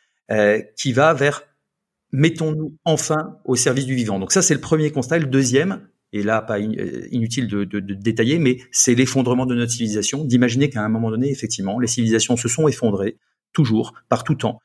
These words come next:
sauf qu'elles s'effondraient à un instant T, sur un endroit de la planète, et d'autres, euh, émergeaient au même moment. Là, on a une civilisation mondiale,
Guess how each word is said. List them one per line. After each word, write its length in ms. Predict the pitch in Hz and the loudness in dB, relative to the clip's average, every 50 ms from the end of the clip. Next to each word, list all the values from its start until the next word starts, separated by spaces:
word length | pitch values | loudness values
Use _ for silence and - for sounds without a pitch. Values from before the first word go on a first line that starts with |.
| _ _ | _ _
sauf 260 | - - 151 139 - | -2 0 0 2 2
qu'elles 120 | - 127 | 0 0
s'effondraient 580 | 120 - 135 123 - 127 113 110 123 143 151 - - - _ | 0 0 0 2 2 2 2 4 2 2 0 -2 -8 -14 _
à 140 | - 110 110 | -6 -2 0
un 120 | 117 123 | 2 2
instant 560 | 135 135 117 - - 131 131 127 120 - - _ _ _ _ _ - | 2 2 0 0 0 0 0 0 -4 -8 -16 _ _ _ _ _ 0
T, 340 | - 131 131 151 180 - - _ _ _ _ _ _ _ _ | 2 2 2 2 -2 -8 -16 _ _ _ _ _ _ _ _
sur 300 | - - - 139 117 123 | -8 -2 0 2 4 4
un 80 | 131 | 4
endroit 280 | 139 135 127 113 120 135 | 4 2 2 2 2 2
de 40 | 123 | 2
la 80 | 120 | 0
planète, 280 | 117 117 107 120 135 - | -2 -2 -2 -4 -4 -4
et 60 | 127 | -4
d'autres, 500 | 110 107 139 160 170 170 - - - _ _ _ _ _ _ _ - | -2 2 2 4 2 2 -2 -6 -16 _ _ _ _ _ _ _ -10
euh, 80 | - 101 - - | -8 -6 -2 0
émergeaient 400 | 131 131 135 131 123 113 135 143 | 2 4 2 2 2 0 0 0
au 60 | 135 | 0
même 140 | 131 117 110 | 0 0 -2
moment. 220 | 104 95 90 87 - | -2 -4 -6 -6 -4
Là, 260 | 101 107 123 139 160 160 | -2 0 2 2 2 2
on 140 | 139 123 123 | 0 0 2
a 240 | 123 135 147 156 - - _ _ _ | 2 2 0 -2 -6 -16 _ _ _
une 140 | - 123 120 | -8 -6 -4
civilisation 560 | 120 - 131 123 120 120 120 113 117 120 120 | -2 -2 -2 0 2 2 2 2 2 2 2
mondiale, 540 | 120 120 117 113 95 104 98 95 123 156 - | 4 4 4 4 4 2 2 2 0 -2 -6